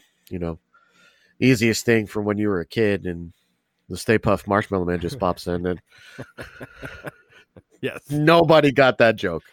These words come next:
Speaker 2: It took a
Speaker 1: Nobody.
Speaker 2: second, and then, and then I, I was like, "What is it? The, when you were a kid?"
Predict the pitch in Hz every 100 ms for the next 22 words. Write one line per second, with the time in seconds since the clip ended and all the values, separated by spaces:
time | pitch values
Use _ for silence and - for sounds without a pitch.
0 | - - 120 349 262 - 185 165 147 160
1 | 170 165 156 151 156 156 151 143 127 110
2 | 123 120 117 117 113 - 170 202 208 110
3 | 98 90 101 127 117 110 87 - 143 240
4 | 190 110